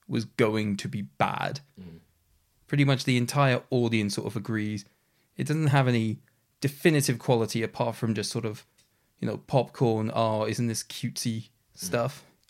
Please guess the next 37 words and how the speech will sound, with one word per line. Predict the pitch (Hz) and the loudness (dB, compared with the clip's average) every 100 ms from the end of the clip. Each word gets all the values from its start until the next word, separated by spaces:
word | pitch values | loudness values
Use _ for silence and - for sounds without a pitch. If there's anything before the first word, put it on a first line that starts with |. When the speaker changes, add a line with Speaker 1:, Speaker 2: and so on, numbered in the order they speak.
| - | -4
Speaker 1:
Good | 160 185 | 0 2
Luck | 226 208 - | 0 -2 -2
Chuck, | - - - - - - _ | 2 2 2 -2 -20 -20 _
Speaker 2:
Mm. | 123 123 | -8 0
Speaker 1:
from | 135 | 4
what | 139 - | 4 4
we | 156 | 4
discussed, | 143 - - 175 - - _ _ _ _ _ _ _ | 4 2 0 -2 -2 -8 _ _ _ _ _ _ _
had | - 147 143 | 0 4 6
a | |
lot | 143 139 | 6 6
of | 131 127 | 4 4
relatively | 156 160 147 147 147 | 4 4 2 2 2
horrendous | 147 131 120 123 123 123 123 | 4 2 4 6 6 4 4
elements | 123 120 107 - - | 2 2 0 -4 -4
to | - | -4
it. | 233 - - - | -4 -6 -20 -18
Speaker 2:
Mm. | - 85 _ _ _ _ _ _ _ _ _ _ _ _ - | -16 -16 _ _ _ _ _ _ _ _ _ _ _ _ 0
Speaker 1:
And | 143 | 6
we | 147 165 | 6 8
only | 196 | 6
put | - - 180 | 4 4 8
it | 180 | 8
in | 180 123 131 | 6 4 2
because | 135 127 | 2 4
it | 127 | 4
was | 120 120 | 2 2
the | 127 120 | 0 0
least | 123 131 202 196 - _ - | 0 0 2 0 -6 _ 0
bad | 285 269 233 170 | 4 6 4 4
of | 160 147 147 | 2 2 4
the | 147 | 2
three | 143 - 190 175 | 2 0 2 2
films | 175 190 180 160 143 | 4 6 6 4 2
that | 123 | 2
we | 120 | 2
discussed. | 117 107 - 113 - - | 0 -2 -4 -6 -8 -16